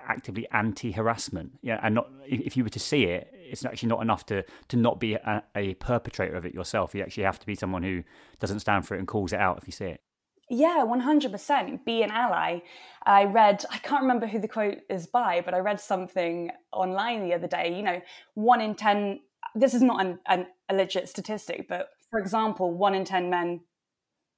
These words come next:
Speaker 2: might be the perpetrator. However, if the other nine aren't doing anything about it,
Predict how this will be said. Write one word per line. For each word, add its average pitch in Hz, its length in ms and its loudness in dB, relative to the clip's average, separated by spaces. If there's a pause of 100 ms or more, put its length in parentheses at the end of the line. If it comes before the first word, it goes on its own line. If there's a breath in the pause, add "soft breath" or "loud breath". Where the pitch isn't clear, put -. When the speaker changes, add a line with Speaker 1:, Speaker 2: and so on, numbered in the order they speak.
(140)
Speaker 2:
might 190 340 0
be 180 200 -4
the 175 100 -10
perpetrator. 214 640 0
However, 180 420 4
if 180 140 -4
the 214 100 2
other 202 180 2
nine 190 640 -2 (300 loud breath)
aren't 196 240 0
doing 254 200 4
anything 170 320 0
about 170 440 -2
it, 180 240 0